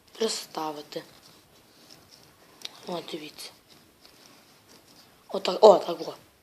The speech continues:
Бачите? Один квадрат, і ми його присунемо сюди. Далі ми маємо робити такі ж самі дії. Бачите?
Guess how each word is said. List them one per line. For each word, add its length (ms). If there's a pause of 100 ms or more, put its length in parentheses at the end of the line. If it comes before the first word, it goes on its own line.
(640)
Бачите? 300 (760)
Один 260
квадрат, 480
і 20
ми 140
його 240 (380)
присунемо 540
сюди. 280 (2250)
Далі 260
ми 60
маємо 240
робити 300
такі 240
ж 100
самі 280
дії. 340 (2250)
Бачите? 380